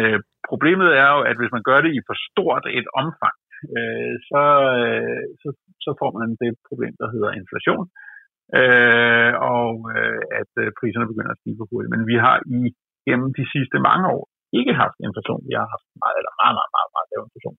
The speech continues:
For lav også i forhold til de målsætninger, der egentlig har været. Så det er ikke et aktuelt problem. Det, hvis man gør det tilstrækkeligt meget, så, så genopstår det problem. Men så længe det foregår på den her måde, øh, så, øh, så,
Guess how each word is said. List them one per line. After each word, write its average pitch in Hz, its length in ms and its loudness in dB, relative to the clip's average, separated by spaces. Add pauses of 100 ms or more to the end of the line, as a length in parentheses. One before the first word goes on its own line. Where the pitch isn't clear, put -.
(100)
For 147 160 4
lav 120 100 6 (140)
også - 120 -6 (140)
i - 60 -14
forhold 127 240 -8
til - 160 -20
de 139 40 -4 (120)
målsætninger, 113 580 0
der 113 100 -4
egentlig 107 280 -10
har 104 140 -12
været. - 160 -6 (760)
Så - 120 -6
det 147 80 4
er 165 140 6
ikke 190 160 4 (480)
et 117 160 -2
aktuelt 92 420 -2
problem. 101 240 -6 (120)
Det, 131 60 0 (340)
hvis 120 140 -2
man 113 120 -2
gør 151 160 6
det 196 60 2 (200)
tilstrækkeligt 117 460 -2
meget, - 120 -8 (100)
så, 175 60 -4 (300)
så - 40 -6 (260)
genopstår 113 460 -4
det - 160 -12
problem. 120 240 -12 (540)
Men 113 120 -8
så 113 120 -2
længe 127 240 4
det 156 140 0
foregår 127 260 4
på 120 140 -2
den 110 140 -2
her 117 100 0 (100)
måde, 104 160 0 (600)
øh, 107 400 4 (220)
så, 120 120 4 (340)
øh, - 440 -2 (240)
så, - 80 4